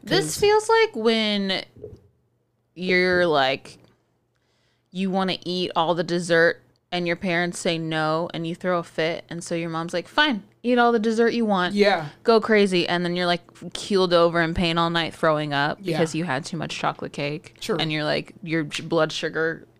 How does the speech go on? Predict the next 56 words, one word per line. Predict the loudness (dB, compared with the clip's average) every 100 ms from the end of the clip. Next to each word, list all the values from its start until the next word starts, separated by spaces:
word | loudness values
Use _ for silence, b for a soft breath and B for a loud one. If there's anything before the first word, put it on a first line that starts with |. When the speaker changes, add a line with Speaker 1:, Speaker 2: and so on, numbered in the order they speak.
| _ -16
Speaker 1:
can't | -8
Speaker 2:
Mm-hmm. | -4 -2
Speaker 1:
handle | -2 -4 -4
it. | -6 -12 B B B B
That's | -2 0 -2
what | -6
this | -6 -8
feels | -10 -12 -10
like. | -10 -8
Speaker 2:
Yeah. | -6 -6 -8 -8
Speaker 1:
Like, | -2 2
Speaker 2:
It's | 4
Speaker 1:
"Oh, |
Speaker 2:
like | 6
it's | 6
Speaker 1:
we'll | 6
Speaker 2:
so | 6
Speaker 1:
show | 4
Speaker 2:
much | 4
Speaker 1:
you | 4
how | 4 4
Speaker 2:
crime. | 2
Speaker 1:
bad | 2 2 2
it | -2
can | -4 -2
get." | 2 4 2 -2 -10
Speaker 2:
Yeah. | -6 -6 -6 -12 -10
Speaker 1:
But | -4
this | 0 0 2
is | 0 2
like, | -2 -2
you |
can't | -4 -4 -4
do | -4
that | -4
with | -4
people's | -8 -10 -10
lives. | -12 -12 -16 -14 -4
Speaker 2:
But | 0
you | 2
know | 2
what | 0 0
I |
think | -2 -2
is | -4
honestly | -6 -6 -6 -8 -6
oddly | 0 2 2 0
gonna | -4 -2
happen? | -2 -2 -2
And | -4
I | -4
only | -2 0
say | 0
this | -2
because | -8 -6
I, | -2 -2